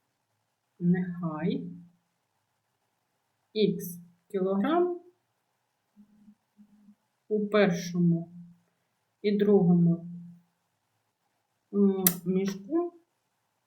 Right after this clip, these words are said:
мішку було спочатку. Було спочатку.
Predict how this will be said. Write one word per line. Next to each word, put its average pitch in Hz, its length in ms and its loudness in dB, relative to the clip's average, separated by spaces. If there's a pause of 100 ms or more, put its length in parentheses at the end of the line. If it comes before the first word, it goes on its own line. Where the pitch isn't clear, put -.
(1700)
мішку 190 760 -4 (1300)
було 190 340 2
спочатку. - 640 -10 (1700)
Було 185 400 2
спочатку. - 640 -12